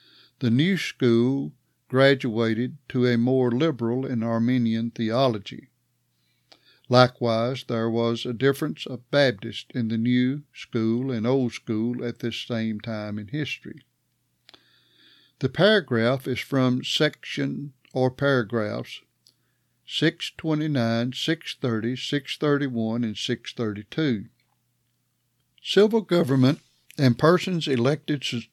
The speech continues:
to civil office may not assume control over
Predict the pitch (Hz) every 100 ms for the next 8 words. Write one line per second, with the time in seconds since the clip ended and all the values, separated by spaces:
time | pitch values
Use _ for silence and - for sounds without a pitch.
0 | - 131 113 143 143 165 139 120 110 127
1 | - - _ _ _ _ - _ - 123
2 | 127 139 165 160 - 170 190 185 - 175
3 | - 170 131 117 131 165 170 175 190